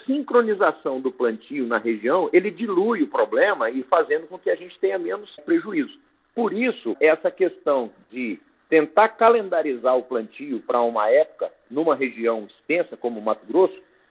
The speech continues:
é uma ideia muito boa, porque nós estaremos fazendo, na verdade, um vazio sanitário para os molicutes, porque nós não vamos conseguir controlar todas as cigarrinhas, mas nós vamos evitar a proliferação dos molicutes, a multiplicação numa planta, né?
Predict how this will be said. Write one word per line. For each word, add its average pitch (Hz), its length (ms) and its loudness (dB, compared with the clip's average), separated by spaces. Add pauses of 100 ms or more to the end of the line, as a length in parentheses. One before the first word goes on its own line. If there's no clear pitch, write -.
(120)
é 190 120 8
uma 214 160 2
ideia 220 260 0
muito 220 180 -10
boa, 190 380 4 (140)
porque - 200 -6
nós 170 220 0
estaremos 190 460 -4
fazendo, 120 460 -2
na 107 120 -6
verdade, 113 540 -2
um 127 100 -16
vazio 104 480 -4
sanitário 135 480 -6 (100)
para 240 220 4
os 160 80 -6
molicutes, 131 500 -12 (480)
porque - 160 -12
nós 151 200 0
não 196 120 -4
vamos 196 220 0
conseguir 160 480 -6
controlar 175 500 4
todas 151 320 -4
as 165 140 -2
cigarrinhas, 117 480 0 (360)
mas 123 160 2
nós 151 200 2
vamos 175 260 0 (360)
evitar 185 880 4
a 123 480 -2 (200)
proliferação 160 760 -4
dos 110 100 -20
molicutes, 120 560 -6
a 113 40 -2
multiplicação 123 720 -4
numa 127 220 0
planta, 180 400 4
né? 196 180 -2